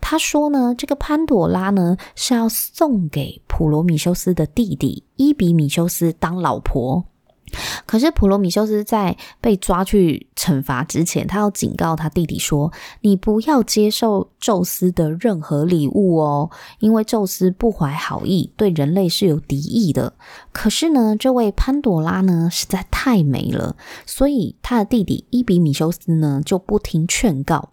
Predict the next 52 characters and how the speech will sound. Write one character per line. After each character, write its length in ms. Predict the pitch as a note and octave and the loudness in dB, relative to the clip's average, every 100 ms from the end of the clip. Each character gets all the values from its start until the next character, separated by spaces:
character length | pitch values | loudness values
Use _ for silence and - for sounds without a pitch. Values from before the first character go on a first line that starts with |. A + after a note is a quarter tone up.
| _ | _
便 180 | - G3+ | -2 0
把 280 | E3+ - - - | 0 -4 -10 -10
潘 200 | - F3+ | -2 0
朵 160 | D#3+ | 2
拉 280 | C3 C#3 D#3 | 0 -2 -4
娶 220 | - - - | -4 -4 -4
回 180 | C3 | -4
家 320 | C#3 - C3 C3+ | -4 -4 -4 -2
了。 160 | - - _ _ - - - - - | -4 -8 _ _ -20 -14 -12 -12 -8
那 140 | - E4 | 0 0
宙 320 | - F4 D4 | 2 2 2
斯 240 | - C4+ | 0 0
除 420 | C#4 - - F3+ B3+ | 0 -2 2 4 6
了 160 | C4 | 4
送 380 | A3 - D4 G#3+ | 2 0 2 2
老 200 | D3+ C3+ | 2 0
婆 320 | C#3+ - D3 | -2 0 0
给 140 | F3 D3 | 2 0
伊 180 | G#3 | 2
比 160 | C4 G#3 | 4 4
米 160 | G#3 C#3 | 4 2
修 220 | - F3+ | 0 -2
斯 220 | - F#3 | 0 0
之 180 | F#3 F#3 | 2 2
外 280 | G#3 B3 F#3 | 4 2 2
呢， 200 | D#3 E3+ - - - | 0 0 -6 -18 -10
他 220 | - D#4 | -2 0
还 160 | D#4+ A#3+ | 2 0
给 220 | G3+ D3 | 0 0
这 100 | E3+ | 0
个 100 | F3 | -2
潘 240 | D#3 - F#3 | -2 -2 0
朵 160 | D#3 | 0
拉 280 | C#3+ D3 D#3 - | 0 0 -2 -2
一 100 | E3 | -4
个 320 | - D#3+ C#3 - | 0 -2 -2 -2
嫁 320 | C4 F3 D#3+ | -2 -2 -4
妆， 400 | - D3+ D#3 F3 - | -4 -4 -4 -8 -8
哦， 160 | C#3+ - | -8 -4
当 180 | F3 F#3+ | -2 -2
结 220 | - D3+ | -2 -2
婚 280 | E3 F3 E3+ | 0 0 0
礼 120 | D3 | 0
物， 140 | E3+ D3+ | 0 0
就 120 | - | 0
是 100 | D#3 - | -4 -4
给 100 | C3+ | -6
她 220 | - D#3+ | -2 -2
一 80 | D3+ | -2
个 180 | - | -2
盒 500 | C#3 - - D3 C3 | -4 -6 -6 -4 0
子， 300 | D3 - - | -2 0 -4